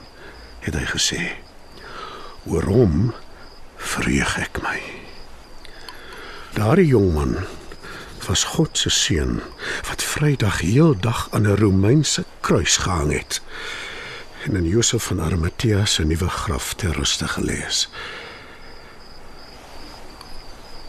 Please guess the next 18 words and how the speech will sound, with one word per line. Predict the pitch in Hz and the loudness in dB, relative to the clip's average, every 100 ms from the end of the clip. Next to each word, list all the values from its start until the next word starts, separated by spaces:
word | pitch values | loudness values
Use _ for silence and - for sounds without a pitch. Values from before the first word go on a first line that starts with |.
| - - - - - - | -14 -14 -16 -16 -16 -6
Dit | - - | -2 0
is | 202 - | 2 2
vannag | - 92 101 - | 2 2 0 0
Saterdagnag. | - 151 120 - 78 - - 117 - - - - - - - | 0 2 0 -2 -6 -6 -6 -6 -6 -6 -8 -12 -16 -16 -12
Die | - - | -12 2
tweede | 127 123 | 6 8
dag | 120 135 - | 8 6 6
het | 95 - | 0 0
gekom | 95 - 123 110 117 | -4 2 4 4 4
en | 92 87 | 0 0
gegaan. | - - 78 65 73 - - - - - - - - - - - - - - - - - | 0 -2 0 0 -2 -6 -14 -16 -18 -16 -14 -10 -6 -6 -6 -10 -14 -16 -16 -18 -16 -2
Maar | - - - - - - - - - - | 2 2 0 -4 -10 -8 -8 -8 -10 -6
ek | - - | -2 0
sal | 82 67 | 0 0
weer | 73 69 | -2 0
my | 60 | -2
betoog | - - - 73 - - | -2 -4 -2 0 0 -2
vooruit. | - 73 - - - - | -2 -2 -2 -4 -4 -8